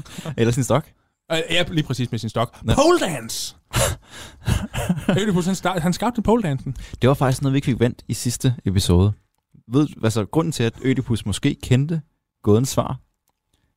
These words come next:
Speaker 1: Fire ben om morgenen, to om middagen, tre om aftenen. Det var, fordi han selv gik med stok.
Speaker 2: Åh.
Speaker 1: Nå, så skal vi have det med senere.
Speaker 2: Ja. <laughs> Nej, det er ikke sagt sådan. <laughs> Nej, det var faktisk en meget god overgang et eller andet sted, fordi at vi har jo i de sidste afsnit vendt det her med, at Ødipus, han er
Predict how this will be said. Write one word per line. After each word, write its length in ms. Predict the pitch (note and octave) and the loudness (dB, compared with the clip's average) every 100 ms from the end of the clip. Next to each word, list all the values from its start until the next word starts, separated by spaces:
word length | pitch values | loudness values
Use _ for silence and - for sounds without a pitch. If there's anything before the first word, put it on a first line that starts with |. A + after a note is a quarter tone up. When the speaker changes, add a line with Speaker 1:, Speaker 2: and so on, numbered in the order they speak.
| _ _ | _ _
Speaker 1:
Fire 380 | - - A2 A#2 | -6 0 2 2
ben 180 | F#2 E2 | 0 -2
om 80 | |
morgenen, 360 | - G2+ A#2+ A#2+ | 0 0 0 -2
to 220 | - A2 | 0 0
om 60 | F#2+ | 2
middagen, 320 | G#2 A2 G#2 | 2 2 0
tre 180 | G#2+ G#2 | -2 -2
om 60 | |
aftenen. 280 | G2+ G2+ G#2+ | -2 -4 -2
Det 60 | A2+ | 0
var, 60 | |
fordi 160 | B2 D3 | 2 2
han 80 | C#3 | 2
selv 180 | E3+ D3 | 0 0
gik 140 | B2+ | -2
med 80 | G2 | -2
stok. 220 | E2+ D2+ | -2 -6
Speaker 2:
Åh. 40 | D3+ - _ _ _ | -10 -16 _ _ _
Speaker 1:
Nå, 400 | - F3 D#3+ D#3+ | 2 4 6 6
så 60 | C#3+ | 4
skal 160 | - | 2
vi 60 | D3 | 2
have 80 | C#3 | 2
det 80 | C#3 | 0
med 80 | |
senere. 200 | C#3 C3+ - | -4 -4 -6
Speaker 2:
Ja. 60 | - | -12
<laughs> 40 | D3+ - - F#3+ - G3+ - | -10 -10 -8 -8 -6 -8 -8
Nej, 220 | - A#3+ G3+ | -8 -8 -8
det 320 | F#3+ D4 G#3+ | -8 -4 -2
er 40 | |
ikke 120 | E3+ | -2
sagt 260 | - F#3+ G3+ | -4 -6 -4
sådan. 160 | F3+ F3 | -2 0
<laughs> 120 | - F3+ - - A3 - B3+ - B3 - - G3+ B3+ C#4+ B3 C4 | -2 -4 -6 -4 -4 0 -2 0 -4 -4 -4 -2 0 2 2 0
Nej, 140 | G3+ G3 | -2 -2
det 60 | |
var 60 | G3 | 0
faktisk 180 | G3+ G3+ | -2 0
en 20 | |
meget 160 | F#3+ F#3+ | 0 2
god 80 | |
overgang 360 | F#3 F#3+ G3 D3+ | 4 4 2 2
et 40 | |
eller 140 | E3 E3+ | 2 2
andet 60 | |
sted, 160 | D#3+ F3 | 2 2
fordi 180 | F3 F3+ | 4 4
at 160 | D#3+ | 4
vi 80 | F3 | 2
har 220 | F3 B3+ | 2 2
jo 220 | A#3+ C#3 C3 | 4 2 2
i 80 | C3+ | 0
de 100 | C#3+ | 0
sidste 240 | F3+ B2 | 0 0
afsnit 360 | C3 - A2+ A#2 | 0 -2 0 2
vendt 180 | C3+ | 2
det 80 | B2 | 4
her 80 | B2 | 2
med, 220 | A#2 A#2 | 2 2
at 120 | G#2+ A2+ | 0 4
Ødipus, 320 | C3 - G#2+ | 4 4 -2
han 140 | B2+ | -4
er 160 | A2 | 0